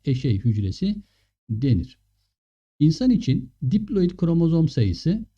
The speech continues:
kırk altı olup her birey bu kromozomların yirmi üç tanesini yumurta aracılığıyla annesinden, yirmi üç tanesini ise sperm aracılığıyla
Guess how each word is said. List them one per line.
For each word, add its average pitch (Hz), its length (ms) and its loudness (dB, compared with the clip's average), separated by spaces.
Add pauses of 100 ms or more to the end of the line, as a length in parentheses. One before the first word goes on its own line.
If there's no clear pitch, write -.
(120)
kırk 175 280 -4
altı 180 280 -2
olup 139 440 0
her 190 340 -2
birey 120 340 0 (120)
bu 202 100 -4
kromozomların 139 920 2 (240)
yirmi 160 380 4
üç 226 220 -2
tanesini 123 720 0 (420)
yumurta 170 500 2
aracılığıyla 120 720 2 (280)
annesinden, 190 800 2 (360)
yirmi 151 300 6
üç 254 180 0
tanesini 131 560 0
ise 175 440 -4
sperm - 760 -4
aracılığıyla 113 800 0